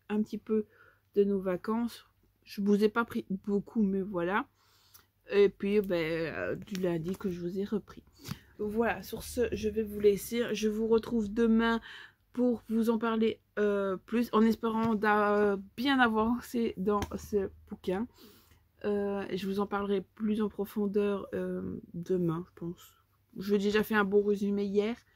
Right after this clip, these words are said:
C'est vrai que là, euh, ça commence à se, hmm, il y a une petite relation en train de se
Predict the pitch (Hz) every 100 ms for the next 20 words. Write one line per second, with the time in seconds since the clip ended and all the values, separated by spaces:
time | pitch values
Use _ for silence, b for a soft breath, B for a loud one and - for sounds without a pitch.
0 | b b b _ - 214 208 220 220 208
1 | 208 233 214 202 202 190 185 - _ _
2 | _ _ - - - _ _ _ _ _
3 | _ 208 269 262 294 294 - 254 - 220
4 | 214 214 208 208 - 226 269 285 262 240
5 | 220 214 214 220 - 226 226 247 247 254
6 | 233 226 - 214 208